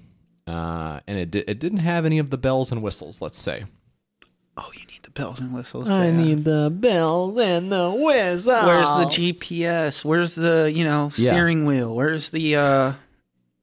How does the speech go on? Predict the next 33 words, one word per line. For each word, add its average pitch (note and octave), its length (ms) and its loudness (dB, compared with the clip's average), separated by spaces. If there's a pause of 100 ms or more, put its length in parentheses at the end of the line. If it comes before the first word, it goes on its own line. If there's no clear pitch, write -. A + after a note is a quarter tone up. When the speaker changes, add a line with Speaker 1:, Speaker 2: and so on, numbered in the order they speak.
(760)
Speaker 2:
you C#3+ 100 0
know? C#3 200 0 (240)
Speaker 1:
Where's F3+ 240 0
the F3+ 140 2
f-, G#2+ 240 -12
bottom D3 380 2
of D3 140 2
the B2+ 140 0
car? C3 560 0
Where's E3 240 4
the - 100 4
Speaker 2:
<laughs> F4+ 680 2
Speaker 1:
where D3+ 160 4
my C#3+ 160 4
feet F#3+ 340 -2
sit - 320 -2
so C3 100 0
they B2 140 4
don't C3+ 200 4
hit C#3+ 220 2
the A#2 300 0
interstate? C3 520 0 (220)
Speaker 2:
<laughs> D4 480 0
Speaker 1:
Um, G#2 440 0 (500)
so - 180 0
I'm, A2+ 320 2
I'm G#2 160 0
driving C#3+ 300 2
around B2+ 140 0
in G#2+ 60 0
this G#2 180 -2
thing, G2+ 440 -2
and, G2 540 -2